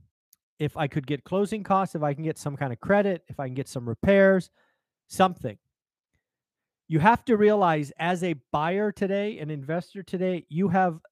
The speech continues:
you have the power. Uh, you are the pretty girl or the pretty boy at the dance. Everybody wants to dance with you. Six months ago,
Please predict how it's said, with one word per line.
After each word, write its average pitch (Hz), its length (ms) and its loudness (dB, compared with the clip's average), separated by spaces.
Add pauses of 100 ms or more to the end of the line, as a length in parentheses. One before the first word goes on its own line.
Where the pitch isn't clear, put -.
(100)
you 185 240 2
have 180 300 2
the 160 80 -2
power. 120 420 -4 (1300)
Uh, 131 360 -6 (180)
you 196 240 4
are 185 160 8
the 160 160 0
pretty 185 300 -2
girl 165 440 2
or 131 140 -2
the 123 140 -6
pretty 170 260 -4
boy 143 480 -2
at 127 160 -12
the 139 60 -14
dance. 110 480 -16 (720)
Everybody 147 420 -2
wants 127 280 -8
to 127 100 -10
dance 113 400 -12
with 110 200 -14
you. 95 200 -16 (920)
Six - 320 0
months 220 240 2
ago, 269 400 2